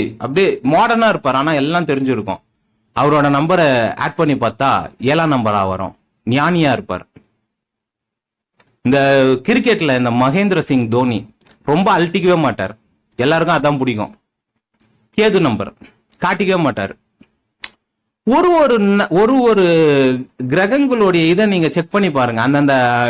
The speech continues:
நபருக்கு பொருத்தி பாருங்க, ஃபேண்டாஸ்டிக்கா இருக்கும். நாலாம் நம்பர் ராகு, ஒருத்தர் நாலாம் நம்பர் வீடு வாங்கினார், அஹ், வீட்டுக்கு நம்பர் வந்து நாலாம் நம்பர், ரைட்டுங்களா? அதுக்கப்புறம் அவரு சொன்னா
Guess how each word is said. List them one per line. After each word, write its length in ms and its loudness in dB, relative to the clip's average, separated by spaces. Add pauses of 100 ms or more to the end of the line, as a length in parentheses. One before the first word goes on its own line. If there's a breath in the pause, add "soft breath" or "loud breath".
(120)
நபருக்கு 400 -2
பொருத்தி 320 -2
பாருங்க, 320 -2 (100)
ஃபேண்டாஸ்டிக்கா 580 -4
இருக்கும். 300 -6
நாலாம் 300 0
நம்பர் 300 -2
ராகு, 260 -2 (1200)
ஒருத்தர் 340 0 (140)
நாலாம் 280 0
நம்பர் 220 0
வீடு 240 0
வாங்கினார், 400 -2 (1400)
அஹ், 300 0
வீட்டுக்கு 420 0
நம்பர் 280 0
வந்து 160 0
நாலாம் 360 0
நம்பர், 220 -6 (520)
ரைட்டுங்களா? 440 -2 (640)
அதுக்கப்புறம் 480 0
அவரு 200 0 (640)
சொன்னா 200 -2